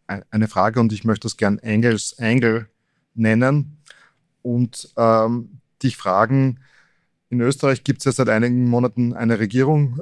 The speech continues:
bereits heftig kritisiert. Allerdings gibt's auch viele Dinge, die sie, die sie jetzt angestoßen haben. Und ich möchte dich fragen, was macht Österreichs Regierung aktuell richtig? Welche Signale, welche Maßnahmen wurden bereits gesetzt, die du durchaus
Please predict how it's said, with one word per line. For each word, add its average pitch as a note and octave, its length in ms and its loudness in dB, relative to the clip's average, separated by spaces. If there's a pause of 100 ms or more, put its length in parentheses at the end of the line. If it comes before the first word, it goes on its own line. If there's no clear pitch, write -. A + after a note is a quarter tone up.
(100)
bereits A2 580 -2
heftig B2 360 -2
kritisiert. C#3 800 -4 (320)
Allerdings C3+ 520 0
gibt's - 220 -4
auch C#3+ 100 -2
viele C3 200 0
Dinge, C3+ 240 2
die B2+ 80 2
sie, A#2 260 0 (140)
die B2 80 -6
sie A2+ 80 -4
jetzt A#2 140 -2
angestoßen B2+ 560 -4
haben. A#2+ 180 0
Und A#2 80 -2
ich G#2+ 100 -10
möchte A#2 260 -2
dich A#2 60 -6
fragen, A2 380 -2 (420)
was B2 180 0
macht B2 260 0
Österreichs A#2+ 400 -2
Regierung A#2+ 340 -2
aktuell A2+ 560 0 (420)
richtig? - 480 -6 (220)
Welche C3 260 -2
Signale, A#2 680 0 (320)
welche A#2 220 -6
Maßnahmen A2 520 0
wurden A#2 180 0
bereits G#2 340 -2
gesetzt, G#2+ 480 -6 (200)
die A#2 100 -8
du A#2+ 360 -2 (100)
durchaus A#2 680 0